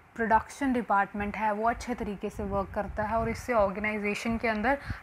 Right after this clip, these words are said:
सारा काम जो production का है वो smoothly चलता है, efficiently चलता है और उससे organization को बहुत ज़्यादा productive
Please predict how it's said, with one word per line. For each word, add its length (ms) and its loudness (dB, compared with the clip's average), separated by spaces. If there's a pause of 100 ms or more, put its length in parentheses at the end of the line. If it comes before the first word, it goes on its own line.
(140)
सारा 280 6
काम 320 0
जो 120 -2
production 540 0
का 120 0
है 60 4
वो 140 0
smoothly 540 -2
चलता 360 2
है, 180 0
efficiently 580 -2
चलता 340 -2
है 60 4
और 100 0
उससे 380 -2 (320)
organization 720 -2
को 140 -2
बहुत 320 -2
ज़्यादा 280 2
productive 760 -2